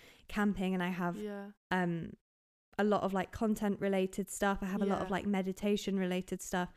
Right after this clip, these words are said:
Speaker 1: And as I was finding the images, felt like what
Speaker 2: That's what was gonna
Speaker 1: those
Speaker 2: hap-,
Speaker 1: images would
Speaker 2: happen.
Speaker 1: feel like. Yeah.
Speaker 2: Yeah.
Speaker 1: So I suppose, again, it's a method of that, but I love and find it really interesting that you don't like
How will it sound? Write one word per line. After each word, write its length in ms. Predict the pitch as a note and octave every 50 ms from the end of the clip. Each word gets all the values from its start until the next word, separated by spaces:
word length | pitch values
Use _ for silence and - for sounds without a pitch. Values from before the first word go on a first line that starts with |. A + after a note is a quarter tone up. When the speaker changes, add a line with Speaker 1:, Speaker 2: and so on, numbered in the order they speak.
| - - - - -
Speaker 1:
And 140 | - A3 A3+
as 100 | A#3 A3+
I 100 | A#3+ A3
was 160 | A3 G#3+ -
finding 280 | - A3+ G#3+ G#3 G3+ G3+
the 100 | G3+ G#3
images, 360 | G#3 G3+ F#3 - F3+ E3+ -
felt 360 | - - - - G#3 G#3 F#3+ -
like 400 | - F3 E3 E3 - - - - _ - - -
what 260 | G3+ F#3 F3 E3 - _ _ _
Speaker 2:
That's 240 | - F#3 - - -
what 120 | G3+ - -
was 80 | F#3 G3
gonna 160 | F#3+ F#3+ F#3+
Speaker 1:
those 120 | F#3+ F#3+ F#3
Speaker 2:
hap-, 60 | F#3
Speaker 1:
images 340 | F#3 F#3 F#3 F#3 F#3 F#3+ -
would 60 | F#3
Speaker 2:
happen. 160 | G3 D#3+ D3
Speaker 1:
feel 180 | F#3 G3 G3+ G#3
like. 160 | A#3 C#4 C#4 -
Yeah. 240 | A#3 A#3+ C4 A3+ G#3
Speaker 2:
Yeah. 220 | F#3+ F3 E3 D#3+ F#3 - - -
Speaker 1:
So 140 | - - B3
I 80 | A#3+
suppose, 440 | B3 - A3+ - B3 B3+ B3 A#3+ G#3
again, 340 | G#3+ - B3 A#3+ G#3+ F#3+ F3+
it's 220 | F3 - - -
a 40 | G#3
method 380 | G3 G3 F#3+ F#3 - - F#3 F3+
of 120 | F3 E3+
that, 240 | - F#3 - - - -
but 180 | F#3 F3 - - _ _
I 420 | - G3+ G3 F#3+ F#3+ F#3+ F#3 - - - _ _ _ _ _ -
love 420 | G#3+ A3+ A3 A3+ G#3 F3 E3 - -
and 160 | - G3 F#3
find 220 | - F#3+ F#3+ F#3+ F#3+
it 60 | -
really 200 | F#3+ F#3+ F#3 F#3+
interesting 420 | G3 G3 F#3+ G3+ F#3 - - E3+ E3
that 120 | E3+ -
you 120 | - F3+ F3+
don't 300 | F3+ F3+ F3+ F3+ - F#3
like 300 | F3+ E3 E3+ - -